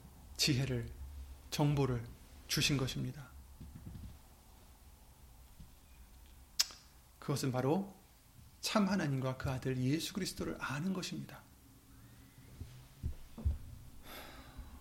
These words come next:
그것을 더 알기 위하여 우리는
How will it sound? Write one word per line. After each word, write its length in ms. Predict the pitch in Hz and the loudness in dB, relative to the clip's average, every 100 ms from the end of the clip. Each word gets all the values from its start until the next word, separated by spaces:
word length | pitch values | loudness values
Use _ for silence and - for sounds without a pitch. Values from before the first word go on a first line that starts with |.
| - - - - - | -12 -12 -10 -12 -2
그것을 500 | - 147 156 170 156 | 4 4 6 4 4
더 240 | - 135 | 4 6
알기 400 | 127 127 135 143 | 8 6 4 4
위하여 440 | 127 120 120 120 - - - - - - - | 4 2 2 0 -4 -10 -10 -10 -10 -12 -4
우리는 460 | 135 123 120 120 | 0 2 2 0